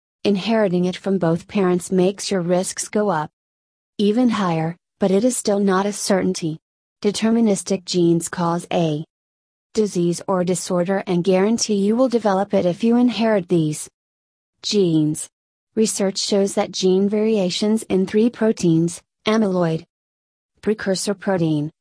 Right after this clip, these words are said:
A P P, presenilin one, P S one, and presenilin two, P S two, will result in Alzheimer's disease, also called familial Alzheimer's disease.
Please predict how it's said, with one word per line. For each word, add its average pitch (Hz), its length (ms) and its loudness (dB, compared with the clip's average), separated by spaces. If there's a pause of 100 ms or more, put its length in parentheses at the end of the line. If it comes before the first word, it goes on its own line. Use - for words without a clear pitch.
A 202 140 0
P 180 160 -2
P, 151 360 -4 (260)
presenilin 180 720 0
one, 160 360 -2 (200)
P 226 260 2
S 196 240 -2
one, 180 420 0 (220)
and 190 180 0
presenilin 180 720 0
two, 165 320 0 (240)
P 196 200 0
S 190 160 -2
two, 175 420 0 (260)
will 170 440 0 (720)
result 185 440 2
in 190 120 -2
Alzheimer's 175 640 0
disease, 156 560 -4 (480)
also 196 340 -2
called 185 320 0
familial 180 540 0
Alzheimer's 180 640 0
disease. 156 560 -4